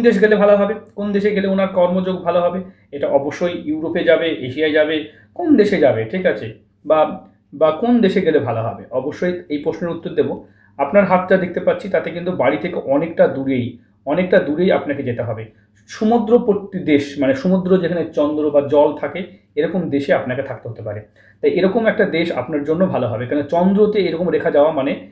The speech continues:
এটা সমুদ্রকেন্দ্রিক রেখাকে বোঝায়। অনেক সময় দেখবেন যে এরকম রেখা এইভাবে,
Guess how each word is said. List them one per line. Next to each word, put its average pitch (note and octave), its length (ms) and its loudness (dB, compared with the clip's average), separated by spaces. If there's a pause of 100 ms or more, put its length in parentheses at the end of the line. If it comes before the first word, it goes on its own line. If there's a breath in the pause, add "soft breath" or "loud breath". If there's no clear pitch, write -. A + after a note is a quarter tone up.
(200 loud breath)
এটা D#3+ 140 2 (220)
সমুদ্রকেন্দ্রিক F3+ 720 0
রেখাকে C3+ 240 -4 (100)
বোঝায়। A#2+ 280 -2 (340 soft breath)
অনেক G3 160 2
সময় A3+ 220 4
দেখবেন F3 300 2
যে F3+ 40 -2 (120)
এরকম F#3 240 0 (100)
রেখা D#3 180 0 (260)
এইভাবে, F#3 380 0